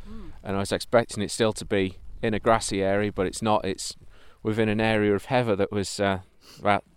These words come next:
Speaker 2: a foot, foot and a half deep.
Speaker 1: Yeah, and there was all sphagnum moss all around, you know, that's grown in the peat. So, y-, you know, it just shows how different this landscape is, um,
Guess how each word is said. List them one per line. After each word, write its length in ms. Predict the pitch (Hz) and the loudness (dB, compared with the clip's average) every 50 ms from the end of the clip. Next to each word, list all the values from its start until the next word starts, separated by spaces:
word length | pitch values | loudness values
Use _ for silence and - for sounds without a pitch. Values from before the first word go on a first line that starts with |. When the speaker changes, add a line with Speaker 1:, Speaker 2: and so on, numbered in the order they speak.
| - _ _ - - - - - - - - - - - _ | -20 _ _ -20 -20 -20 -20 -20 -20 -20 -20 -20 -20 -20 _
Speaker 2:
a 40 | - | -20
foot, 300 | - - 127 117 - - | -6 2 2 2 2 4
foot 200 | - 123 117 - | 2 2 2 2
and 80 | 101 107 | 2 0
a 40 | |
half 320 | 101 123 110 107 107 - - | 2 4 4 4 4 2 2
deep. 300 | 135 131 123 98 - - - - - - - - - | 2 2 2 2 0 -4 -10 -18 -20 -20 -20 -20 -16
Speaker 1:
Yeah, 200 | 202 220 262 220 - | -10 -8 -8 -6 -4
and 120 | 220 220 | -6 -6
there 60 | 226 | -4
was 160 | 214 208 - 254 | -6 -6 -6 -4
all 140 | 254 226 | -6 -6
sphagnum 600 | - - - - - 247 226 226 - 214 220 220 | -6 -10 -12 -4 0 0 0 0 0 -2 0 0
moss 400 | 214 220 226 226 226 220 - - | 2 4 4 4 4 2 0 2
all 200 | 233 220 214 214 | 4 4 6 4
around, 520 | 214 202 208 214 214 214 214 208 214 202 - | 6 6 4 6 6 6 4 4 2 0 0
you 80 | 220 | 0
know, 320 | 190 190 202 202 202 208 202 - - - - - | 0 2 2 2 2 2 0 -4 -10 -18 -20 -12
that's 140 | - 202 175 | -10 -10 -4
grown 280 | - 214 208 208 208 196 | -2 0 0 0 2 0
in 100 | 196 185 | 0 0
the 100 | 175 165 | 0 -2
peat. 440 | - - 214 247 220 165 151 - - | -2 0 0 0 0 0 -4 -8 -10
So, 500 | - - 190 180 175 175 175 175 175 - - - - | -6 -2 0 0 2 2 2 2 0 0 -4 -10 -14
y-, 100 | - - - | -14 -10 -4
you 100 | 202 185 | -4 -4
know, 120 | 170 160 | -2 -2
it 300 | 156 156 160 - 208 196 | -4 -4 -2 -2 -2 -2
just 180 | - 285 254 - | 0 -2 -2 0
shows 420 | - - 262 247 240 214 202 196 | 2 6 8 8 8 8 6 4
how 240 | - - 220 214 202 | 0 0 0 0 0
different 520 | 175 - 208 - - - 185 170 165 - - - - - - - - - - | 0 -2 -4 -4 -2 -2 -2 -2 -2 -4 -8 -16 -20 -20 -20 -20 -20 -20 -6
this 180 | - 196 - - | -4 -4 -2 2
landscape 680 | 208 202 196 196 185 - - 214 202 190 190 - - 196 | 4 4 4 4 2 0 2 4 4 4 4 2 0 0
is, 280 | 175 165 - - - | -2 -2 -2 -2 0
um, 480 | 190 180 180 175 180 175 175 175 170 | 2 2 4 2 2 2 0 0 -2